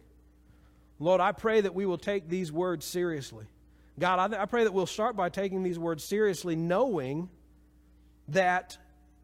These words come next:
you can save us and that you have sent your Son to save us, and that we will,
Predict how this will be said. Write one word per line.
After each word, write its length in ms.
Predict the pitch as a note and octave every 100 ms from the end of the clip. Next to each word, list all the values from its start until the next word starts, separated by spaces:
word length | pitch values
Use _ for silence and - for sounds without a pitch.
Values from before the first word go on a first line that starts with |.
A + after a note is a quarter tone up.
| - - - - -
you 160 | F#3+
can 180 | B3+ A3
save 320 | - A#3 A3
us 440 | F#3+ A3+ - - - - - - _ - - _ - - - -
and 100 | D3+
that 100 | F3+
you 180 | F3 A#3
have 360 | F#3+ B3 A#3+ F3
sent 240 | G#3 F#3+
your 80 | F#3
Son 320 | - E3+ D#3+
to 220 | - A#3
save 320 | G#3 F#3 D#3
us, 200 | C#3 C#3
and 100 | D#3+
that 100 | D#3+
we 120 | D3+ A3+
will, 240 | G#3 F3